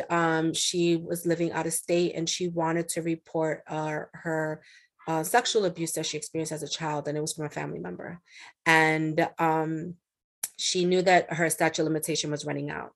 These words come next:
And so I, "I have to do this." I said, "Okay."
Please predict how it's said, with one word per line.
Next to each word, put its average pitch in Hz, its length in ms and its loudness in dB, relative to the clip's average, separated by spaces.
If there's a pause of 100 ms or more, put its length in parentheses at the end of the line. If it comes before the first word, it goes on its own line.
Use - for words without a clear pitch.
And 147 360 -4
so 147 600 -2 (360)
I, 156 220 0
"I - 40 -4
have 160 180 0
to 180 80 -8
do 240 160 4
this." 180 200 8
I 143 40 -4
said, 147 220 -2
"Okay." 220 460 4